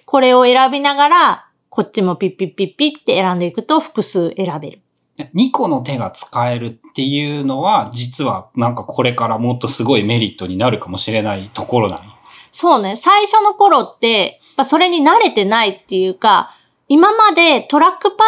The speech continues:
Speaker 1: ドは使ってたけど、トラックパッドを二本の指、右手と左手のそれぞれの指で操作するっていう動きはしたことがなかったから、自然にはできなかった。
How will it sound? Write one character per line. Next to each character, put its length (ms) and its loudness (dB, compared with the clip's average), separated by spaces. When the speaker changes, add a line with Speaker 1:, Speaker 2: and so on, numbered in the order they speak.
Speaker 1:
ド 60 2
は 80 0
使 220 -6
っ 80 0
て 100 -4
た 140 -2
け 140 -4
ど、 200 0
ト 160 -6
ラ 120 4
ッ 20 4
ク 220 0
パ 100 4
ッ 20 6
ド 380 4
を 160 -4
二 180 4
本 260 4
の 100 2
指、 240 2
右 380 2
手 140 2
と 120 4
左 460 2
手 300 -2
の 100 2
そ 200 2
れ 120 6
ぞ 140 4
れ 100 2
の 120 -2
指 280 4
で 100 2
操 300 2
作 160 -4
す 180 -4
る 100 4
っ 40 0
て 320 -4
い 80 2
う 200 0
動 120 4
き 180 -2
は 320 4
し 140 -8
た 120 2
こ 160 0
と 140 0
が 120 -2
な 160 0
か 120 2
っ 140 -4
た 100 -6
か 140 -2
ら、 380 4
自 400 0
然 560 4
に 100 6
は 340 0
で 200 0
き 120 -4
な 140 0
か 140 -2
っ 140 -14
た。 300 -2